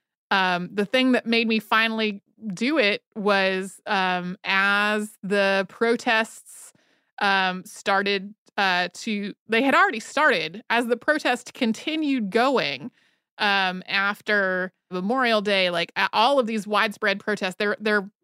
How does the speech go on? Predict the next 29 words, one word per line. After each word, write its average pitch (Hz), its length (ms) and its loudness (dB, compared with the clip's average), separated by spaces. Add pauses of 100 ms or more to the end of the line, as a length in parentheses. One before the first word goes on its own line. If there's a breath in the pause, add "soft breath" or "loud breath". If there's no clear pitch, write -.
beyond 269 520 4
talking 240 380 -2
about 202 220 0
one 214 220 0
person 214 360 -4
at 208 40 -8
this - 140 -12
point. 190 180 -6
There 190 120 -4
are 180 60 -6
so 254 580 2
many 233 260 4
examples 202 440 -2
of 185 80 -8
people 196 260 -4
who 202 120 -2
have 185 180 -6
been, 190 420 -4 (560 soft breath)
um, 185 360 0
unjustly 208 680 0
killed 196 300 -2
by 180 140 0
police, 180 560 -10 (360)
this 180 160 -8
whole 226 280 0
movement 214 340 2
against 190 300 -4
police 190 320 -4
brutality. 170 640 -4